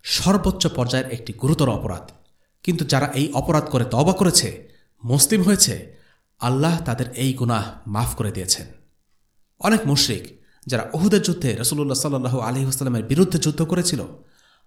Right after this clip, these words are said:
পরবর্তীতে তাদের অনেকেই ইসলাম গ্রহণ করে এবং আল্লাহ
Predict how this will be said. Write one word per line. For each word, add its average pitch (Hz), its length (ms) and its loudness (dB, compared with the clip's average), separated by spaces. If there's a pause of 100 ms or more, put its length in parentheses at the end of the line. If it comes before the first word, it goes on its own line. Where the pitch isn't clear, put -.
(200)
পরবর্তীতে 170 580 2
তাদের 117 400 -4
অনেকেই 170 640 2 (320)
ইসলাম 117 420 2
গ্রহণ 135 240 4
করে 104 200 -4 (600)
এবং 127 320 -4
আল্লাহ 143 360 2